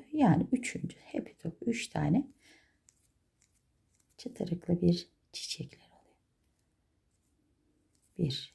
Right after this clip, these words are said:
iki, üç zincir. Çevirdim. Kapatıyorum bu dört zincirli yuvanın içerisine. Yedi tane zincirle şöyle ters tarafında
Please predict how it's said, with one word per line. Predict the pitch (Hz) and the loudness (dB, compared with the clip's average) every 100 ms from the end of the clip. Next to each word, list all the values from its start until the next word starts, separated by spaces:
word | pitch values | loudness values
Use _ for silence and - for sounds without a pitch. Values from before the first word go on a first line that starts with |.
| _ | _
iki, | 175 - 202 262 - _ _ | -14 -6 -2 -2 -4 _ _
üç | - | -16
zincir. | - - - - _ _ _ _ _ _ _ _ _ - | -16 -16 -20 -20 _ _ _ _ _ _ _ _ _ -12
Çevirdim. | - 208 180 170 175 190 180 _ _ _ _ _ _ _ _ _ _ _ _ _ _ _ _ _ _ _ _ _ _ _ _ _ | 2 6 6 6 4 0 0 _ _ _ _ _ _ _ _ _ _ _ _ _ _ _ _ _ _ _ _ _ _ _ _ _
Kapatıyorum | 269 - 220 - 226 180 196 | -10 -2 -2 4 6 8 8
bu | 208 - | 8 8
dört | 220 208 | 8 8
zincirli | 214 165 143 156 180 | 6 2 2 2 6
yuvanın | 262 202 151 165 226 | 8 8 8 8 6
içerisine. | - - - - - - 262 - _ - | 4 -4 -6 -8 -2 0 0 -2 _ 0
Yedi | 254 247 240 | 6 6 6
tane | 170 147 160 | 4 4 8
zincirle | 226 247 202 180 190 208 - _ _ _ _ _ _ | 10 10 10 6 6 2 -4 _ _ _ _ _ _
şöyle | - 180 180 | 0 4 4
ters | - 240 240 - | 8 8 8 4
tarafında | - 170 160 - 156 160 208 254 | 2 4 4 4 6 6 4 2